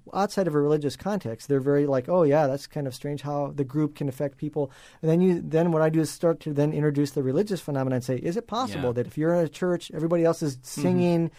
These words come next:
Speaker 1: uh, dancing, waving their hands, that you actually might kind of almost go along like, 'Okay, this is kind of,'" but then actually the experience would take you over to where you don't any longer perceive it as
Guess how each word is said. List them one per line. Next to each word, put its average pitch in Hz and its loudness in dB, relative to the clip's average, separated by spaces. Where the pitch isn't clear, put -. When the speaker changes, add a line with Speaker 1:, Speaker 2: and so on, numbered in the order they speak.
Speaker 1:
uh, 135 0
dancing, 170 0
waving 160 2
their 156 0
hands, 160 -2
that 147 0
you 160 0
actually 170 -2
might 156 0
kind 208 -2
of 175 0
almost 180 0
go 175 2
along 165 2
like, 156 -2
'Okay, 175 -2
this 156 -8
is 160 -10
kind 170 -4
of,'" - -6
but 165 0
then 175 2
actually 170 0
the 156 -6
experience 160 -4
would 151 -6
take 160 -8
you 147 -2
over 175 -2
to - -18
where 151 -2
you 135 -2
don't 143 -2
any 175 -2
longer 160 0
perceive 190 -6
it 147 0
as 135 -4